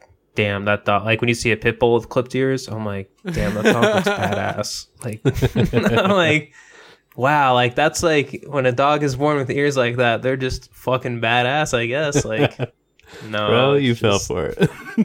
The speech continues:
Speaker 1: I fell for it. I fell for it.
Speaker 3: That sucks.
Speaker 1: It does.
Speaker 3: <laughs> I don't know what a dog could do to make me think it's badass. Except I once saw my own dog jump <clears throat> over my couch,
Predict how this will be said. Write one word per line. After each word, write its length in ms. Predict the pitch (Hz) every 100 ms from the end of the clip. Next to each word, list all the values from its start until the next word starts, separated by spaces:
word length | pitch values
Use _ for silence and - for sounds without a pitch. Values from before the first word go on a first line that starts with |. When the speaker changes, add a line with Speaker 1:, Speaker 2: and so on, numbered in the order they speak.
| -
Speaker 1:
I 120 | 214 127
fell 220 | 196 262
for 260 | - 131
it. 180 | 113 - _ _ - - - - - _ _ _ _ 139
I 100 | 120
fell 240 | - 160
for 240 | 156 117 -
it. 120 | - - _ _ _ -
Speaker 3:
That 160 | 117 -
sucks. 460 | - - - - _ _ _ _ _ _ -
Speaker 1:
It 100 | 113
does. 460 | 113 120 117 117 - - _
Speaker 3:
<laughs> 200 | _ -
I 840 | 151 _ _ - _ _ _ -
don't 140 | 190 151
know 140 | 120
what 260 | 110 131 117
a 40 |
dog 300 | - 95 98
could 140 | 101
do 180 | 98 98
to 140 | - 92
make 200 | 104 -
me 120 | 98
think 260 | - 92
it's 100 | -
badass. 640 | - - 55 55 67 - - _ _ _ _ _
Except 300 | 104 151 147
I 60 | 120
once 260 | 131 156
saw 160 | - 135
my 240 | 107 104
own 220 | 104 120 123
dog 280 | 131 131
jump 280 | 101 98 110
<clears throat> 80 | 92
over 320 | 104 104 110
my 160 | 101 80
couch, 560 | - 76 85 - -